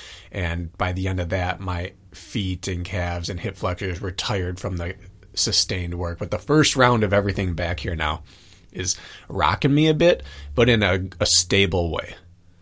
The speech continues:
Yesterday, I was getting warning signs throughout the workout, but none of them were the potential of injury, which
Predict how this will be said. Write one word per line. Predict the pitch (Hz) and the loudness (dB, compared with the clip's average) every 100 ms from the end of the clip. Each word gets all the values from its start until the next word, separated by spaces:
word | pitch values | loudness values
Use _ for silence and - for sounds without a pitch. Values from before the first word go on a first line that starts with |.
| _ - | _ 0
Yesterday, | 117 117 117 110 | 4 6 6 4
I | 98 | 4
was | 98 | 2
getting | 117 104 92 92 - | 2 2 -2 -6 -8
warning | 113 107 104 101 92 | -6 0 0 0 0
signs | - 90 90 - | 0 0 0 0
throughout | 110 90 | 2 2
the | 95 | 0
workout, | 87 90 107 104 | -2 0 2 2
but | 107 98 | 2 -2
none | 101 | 0
of | 107 | 2
them | 107 101 | 0 2
were | 95 92 | 0 0
the | 87 | -2
potential | 82 - - 98 - 90 | -6 -6 -4 -2 -2 -2
of | 85 - - - - - - | -4 -8 -16 -20 -20 -20 -2
injury, | 117 127 - 78 90 | 2 2 2 -2 -2
which | 92 98 - | 0 0 -2